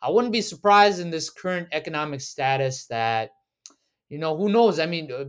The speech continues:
everyone thought Tesla to be, you know, big, big, big thing, you know, the stock prices and everything, you know, would have boomed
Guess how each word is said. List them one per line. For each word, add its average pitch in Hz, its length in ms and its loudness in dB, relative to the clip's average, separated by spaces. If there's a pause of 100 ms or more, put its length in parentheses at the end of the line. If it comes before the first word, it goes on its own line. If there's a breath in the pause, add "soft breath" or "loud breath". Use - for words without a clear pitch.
(100)
everyone 180 400 0
thought 165 260 2
Tesla 156 400 -4
to 135 100 -6
be, 131 340 -4
you 123 120 -6
know, 123 260 -2 (120)
big, 139 220 2
big, 123 220 -4
big 127 240 -4
thing, 117 280 -10
you 113 60 -6
know, 117 180 -2
the 110 120 -10
stock 123 400 -4
prices 120 380 -8
and 117 160 -8
everything, 113 540 -10
you 110 80 -12
know, 113 240 -8 (420 soft breath)
would 123 100 -6
have 113 220 -6
boomed 180 440 0